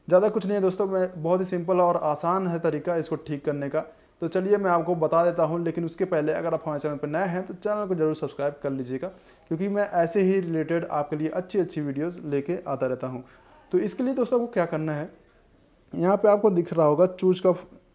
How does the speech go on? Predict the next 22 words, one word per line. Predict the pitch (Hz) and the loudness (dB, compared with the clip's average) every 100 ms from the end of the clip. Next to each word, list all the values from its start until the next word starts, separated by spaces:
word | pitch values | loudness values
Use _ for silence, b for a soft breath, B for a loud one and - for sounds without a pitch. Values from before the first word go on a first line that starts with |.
| _ _ | _ _
ऑप्शन, | 143 - 151 | -4 -2 0
यहाँ | 156 156 | 2 2
पे | 175 | 0
चूज़ | 180 160 | 0 -2
पे | 160 156 | 0 -4
क्लिक | 135 127 | -4 -6
करना | 123 123 | -6 -6
है, | |
ठीक | 127 165 | -6 -10
है। | b b b b _ - | b b b b _ -4
चूज़ | 196 202 | -2 0
पे | 226 | -2
क्लिक | 214 208 | 0 2
करने | 202 202 | 0 2
के | 190 | 4
बाद | 196 190 175 | 4 4 0
आप | 175 180 | 0 0
यहाँ | 175 | 0
पे | 180 | -2
देख | 165 165 | -2 -4
सकते | 170 | -4
हो, | 180 | -4